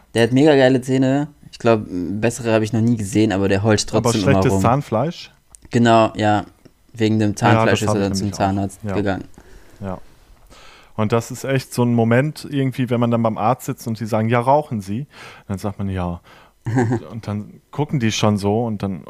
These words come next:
Speaker 2: weißt du direkt Bescheid, okay, du sollst es lassen, aber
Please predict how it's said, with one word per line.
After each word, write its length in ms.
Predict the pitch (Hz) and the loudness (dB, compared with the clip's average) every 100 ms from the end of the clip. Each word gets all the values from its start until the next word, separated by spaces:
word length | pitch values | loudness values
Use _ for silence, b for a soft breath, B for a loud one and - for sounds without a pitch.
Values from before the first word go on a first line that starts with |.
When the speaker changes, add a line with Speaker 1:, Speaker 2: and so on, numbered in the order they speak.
| - - | -20 -16
Speaker 2:
weißt 340 | 107 95 - | -8 -8 -8
du 60 | 107 | -8
direkt 240 | 95 - | -8 -8
Bescheid, 320 | 101 - 95 | -10 -8 -10
okay, 320 | 98 - 104 | -10 -8 -6
du 160 | 98 104 | -4 -6
sollst 640 | 95 101 104 127 143 - - | -8 -2 2 2 0 -10 -4
es 80 | |
lassen, 560 | 110 127 - 160 156 135 - 104 | 0 0 0 -6 -6 -8 -10 -6
aber 240 | 104 | -6